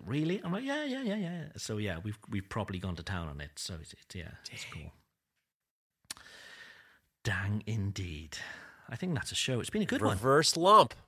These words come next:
Speaker 2: You did the reverse
Speaker 1: The
Speaker 2: lump.
Speaker 1: reverse lump. <laughs>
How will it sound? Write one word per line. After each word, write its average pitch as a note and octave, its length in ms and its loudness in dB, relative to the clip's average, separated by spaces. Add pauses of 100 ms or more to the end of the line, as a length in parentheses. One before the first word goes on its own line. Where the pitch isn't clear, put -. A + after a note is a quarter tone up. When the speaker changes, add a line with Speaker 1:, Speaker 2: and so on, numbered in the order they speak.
(300)
Speaker 2:
You C3 80 -10
did D3+ 260 0
the B2+ 60 -4
reverse B2+ 460 6
Speaker 1:
The F#3 60 2
Speaker 2:
lump. F#3 260 8
Speaker 1:
reverse G#2 480 -2
lump. G#2+ 260 2 (500)
<laughs> F#2+ 300 -4